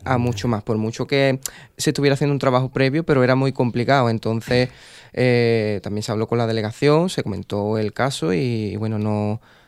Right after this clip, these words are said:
no puso pega ninguna, puesto, por ejemplo, sin ir más lejos, aquí en la, la vecina localidad de Jerez de la Frontera, mm, muchas de las hermandades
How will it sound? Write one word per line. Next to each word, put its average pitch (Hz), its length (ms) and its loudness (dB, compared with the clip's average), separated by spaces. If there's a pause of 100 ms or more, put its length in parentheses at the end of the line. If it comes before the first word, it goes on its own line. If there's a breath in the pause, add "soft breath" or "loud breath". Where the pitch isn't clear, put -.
(120)
no 101 340 -4
puso 101 760 -6
pega 110 180 -2
ninguna, 107 300 -6
puesto, - 260 -12
por - 140 -12
ejemplo, 101 360 -6
sin 104 160 -6
ir 101 80 -4
más 101 180 -4
lejos, 113 280 -4
aquí 113 160 -6
en 107 260 -4
la, 104 300 -2 (260 soft breath)
la - 80 -10
vecina 110 280 -4
localidad 110 420 0
de 113 80 -2
Jerez 117 180 -2
de 113 60 0
la 113 80 0
Frontera, 117 440 0 (520 loud breath)
mm, - 80 -6 (220)
muchas 110 320 -2
de 117 40 2
las 113 160 0
hermandades 117 580 0